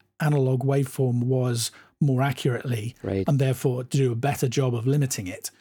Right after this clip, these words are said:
Speaker 1: Um, so in that sense, a digital limiter with oversampling enabled sounds,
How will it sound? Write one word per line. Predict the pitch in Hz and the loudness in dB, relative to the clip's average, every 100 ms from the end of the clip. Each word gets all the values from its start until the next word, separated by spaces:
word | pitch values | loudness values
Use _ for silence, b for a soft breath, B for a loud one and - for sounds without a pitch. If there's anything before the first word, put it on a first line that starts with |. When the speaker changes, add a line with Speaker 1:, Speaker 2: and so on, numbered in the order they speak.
| B B - | B B -2
Speaker 1:
Um, | 139 135 B | 0 0 B
so | - 156 | 0 2
in | 160 | 2
that | 180 | 0
sense, | 143 139 131 - - _ _ _ - | 0 2 0 -4 -6 _ _ _ -4
a | |
digital | 120 147 139 | 0 2 4
limiter | 135 135 135 127 135 | 4 2 2 0 2
with | 135 127 117 | 2 2 0
oversampling | - 160 151 139 120 127 120 | 0 0 2 2 2 2 2
enabled | 139 135 123 123 117 - b b _ | 2 2 2 0 -2 -6 b b _
sounds, | - 160 143 135 131 - | 0 2 4 2 2 -2